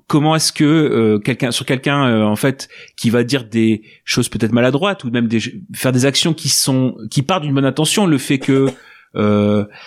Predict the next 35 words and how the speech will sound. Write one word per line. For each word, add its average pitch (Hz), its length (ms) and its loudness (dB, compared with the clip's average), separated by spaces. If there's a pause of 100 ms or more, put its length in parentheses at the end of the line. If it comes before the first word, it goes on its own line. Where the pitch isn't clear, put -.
(340)
euh, - 180 -2
voilà, 120 260 2
il 107 480 4
remercie 120 500 -2
ceux 120 180 0
qui 117 300 0
font 113 160 0
la 113 100 2
collecte, 123 420 0
qui 110 200 -2
est 104 100 0
très 117 160 -2
chaleureux 117 400 2
avec 117 320 0
eux, 139 240 4
qui - 180 -8
sourit, 135 460 0
qui - 140 -4
leur 113 160 0
donne 117 120 2
un 117 80 2
sourire, 123 320 0
et 120 60 -4
cetera. 120 360 -2
Bah 135 100 -2
non, 170 120 0
bah 131 140 0
tu - 160 -12
souris 143 300 2
alors 123 180 -2
que - 40 -20
tu 120 60 -12
dois 117 120 0
être 107 80 -4
malheureux, 120 480 2